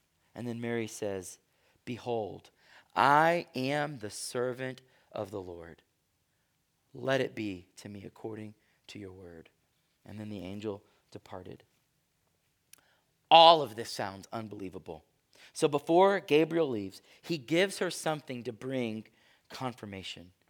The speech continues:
Now just think about how kind that is. That with this unbelievable thing that the, that the, that the, the angel has just told her, he's given her a way to go and confirm and see if it's true that her relative, Elizabeth,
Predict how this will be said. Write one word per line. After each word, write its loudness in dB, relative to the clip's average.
Now -4
just -6
think -2
about 2
how -2
kind -10
that -10
is. -18
That 6
with 4
this -2
unbelievable 4
thing 0
that -2
the, 2
that 0
the, 2
that -2
the, -2
the -2
angel 0
has -2
just -4
told 0
her, -2
he's -2
given 0
her 2
a 4
way 6
to -6
go 4
and -2
confirm -4
and -8
see -4
if 0
it's -4
true -4
that -2
her 8
relative, 6
Elizabeth, 2